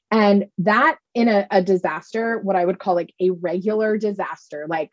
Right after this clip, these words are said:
the Joplin tornado, is so hard to do. When you try and do that during a catastrophe, which is what the pandemic is, which is, like, the next level up from a disaster, it, it kind of becomes impossible to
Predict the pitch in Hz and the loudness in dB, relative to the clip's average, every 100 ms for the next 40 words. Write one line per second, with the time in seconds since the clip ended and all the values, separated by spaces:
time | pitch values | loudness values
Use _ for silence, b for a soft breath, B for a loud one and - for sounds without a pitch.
0 | _ _ 175 175 208 190 190 196 185 - | _ _ -2 2 4 4 4 0 0 -2
1 | 185 170 160 151 - _ _ - 269 226 | -2 0 -4 -4 -8 _ _ 0 2 2
2 | - - 247 247 208 214 202 202 180 165 | -2 4 4 4 2 0 0 -2 -6 -6
3 | 165 - _ _ _ _ _ - 208 233 | -8 -12 _ _ _ _ _ -2 4 6
4 | 220 247 349 - 285 262 233 208 175 190 | 6 8 6 4 4 6 6 4 4 2
5 | 233 294 302 302 _ _ 175 220 214 208 | 2 4 2 2 _ _ -2 0 2 0
6 | 196 - 196 190 - 185 190 - 254 254 | -2 -4 -4 -4 -4 -2 -2 0 -2 0
7 | 285 285 202 190 180 180 233 - 175 170 | -6 -2 -2 -4 -2 0 -2 -4 -4 0
8 | 165 202 254 254 254 180 - 170 - _ | 2 2 2 2 0 -2 -6 -12 -14 _
9 | 190 170 196 202 - 247 233 262 269 262 | -2 2 0 0 2 6 8 8 8 2
10 | - 277 269 285 262 269 269 - 277 277 | 0 4 4 2 0 -2 -2 -2 -2 -2
11 | 269 _ _ _ _ - 262 269 _ _ | -6 _ _ _ _ 6 6 6 _ _
12 | _ - 262 - 208 - - 277 320 226 | _ 2 2 2 -8 -8 -6 -4 -4 -2
13 | 240 - - 285 285 226 247 226 - 220 | -4 -4 -6 -2 0 0 0 -2 -2 -4
14 | 240 196 202 - 214 - 226 214 208 | -4 -6 -6 -8 -10 -4 -2 0 -2